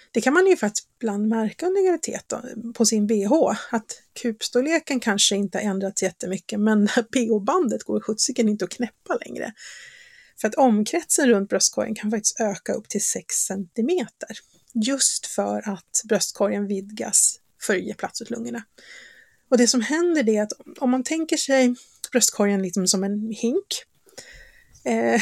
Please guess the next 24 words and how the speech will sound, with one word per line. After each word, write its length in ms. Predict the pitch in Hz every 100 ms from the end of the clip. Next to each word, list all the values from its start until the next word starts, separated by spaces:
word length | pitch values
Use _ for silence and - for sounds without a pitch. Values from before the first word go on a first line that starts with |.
| -
<laughs> 100 | 247
och 100 | 254
så 80 | 285
har 180 | 262 240
vi, 180 | 233 -
om 100 | 247
vi 100 | 262
då 140 | 254 254
inte 180 | 247
rör 300 | 240 262 285
handtaget 580 | 262 220 208 254 254 247
på 80 | 226
hinken 420 | 214 202 - 220
utan 240 | 226 202 214
det 80 |
bara 260 | 214 - - - _ _ _ _ -
får 160 | 220
vara, 360 | 208 190 220 233
då 100 | 247
hänger 380 | 214 269 269 254
ju 60 |
det 160 | 220 214
lite 560 | 214 233 214 - - 220
neråt. 680 | 349 - - - - -